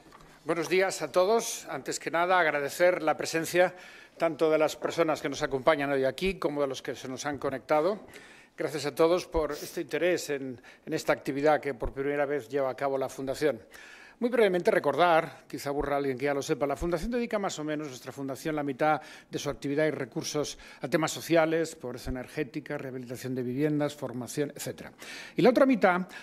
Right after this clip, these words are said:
hacer estudios, eh, seminarios, libros, eh, proyectos que tengan que ver con, eh, obtener datos, información, eh,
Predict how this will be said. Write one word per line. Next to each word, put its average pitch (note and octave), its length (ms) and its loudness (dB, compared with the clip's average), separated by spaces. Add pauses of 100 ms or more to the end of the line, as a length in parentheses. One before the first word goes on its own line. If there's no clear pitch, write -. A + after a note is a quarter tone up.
hacer D#3+ 220 0
estudios, D#3+ 840 2 (260)
eh, C#3+ 160 -10
seminarios, C#3 800 -2
libros, D3 640 0 (280)
eh, B2+ 280 -10
proyectos C#3 540 -2
que D3+ 80 -2
tengan F#3+ 260 2
que F3+ 140 4
ver E3 240 6
con, D#3 340 0 (300)
eh, D3 240 -4
obtener F3 540 2
datos, E3 480 2
información, D3+ 920 0 (320)
eh, C#3 540 -4